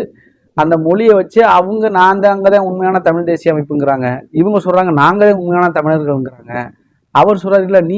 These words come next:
உண்மையான தமிழன் கிடையாது, நான் தான் தமிழன்" அப்படிங்கிறாரு. அப்ப இந்த தமிழ் மொழிக்குள்ளே ஏகப்பட்ட விஷயங்கள், ஏகப்பட்ட பஞ்சாயத்துகள். அப்ப தமிழர்களையே தமிழ் மொழியை வைத்து நாங்கள் தமிழர்கள் என்று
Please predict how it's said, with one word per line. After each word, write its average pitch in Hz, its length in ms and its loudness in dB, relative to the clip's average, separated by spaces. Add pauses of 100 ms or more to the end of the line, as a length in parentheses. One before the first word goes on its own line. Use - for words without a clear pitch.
(120)
உண்மையான 185 340 -4
தமிழன் 165 300 -2
கிடையாது, 151 360 0
நான் 151 220 -2
தான் 156 160 -2
தமிழன்" 131 380 -4 (160)
அப்படிங்கிறாரு. 123 540 -4 (560)
அப்ப 220 200 2 (100)
இந்த 123 140 -2 (200)
தமிழ் 220 320 2 (160)
மொழிக்குள்ளே 214 540 -2 (140)
ஏகப்பட்ட 190 460 -4 (340)
விஷயங்கள், 175 440 -2 (140)
ஏகப்பட்ட 160 360 0 (120)
பஞ்சாயத்துகள். 147 640 0 (440)
அப்ப 160 300 2
தமிழர்களையே 170 640 0 (140)
தமிழ் 170 280 -2
மொழியை 165 280 -2
வைத்து 151 340 -6
நாங்கள் 147 300 0 (100)
தமிழர்கள் 202 440 2
என்று 170 180 -4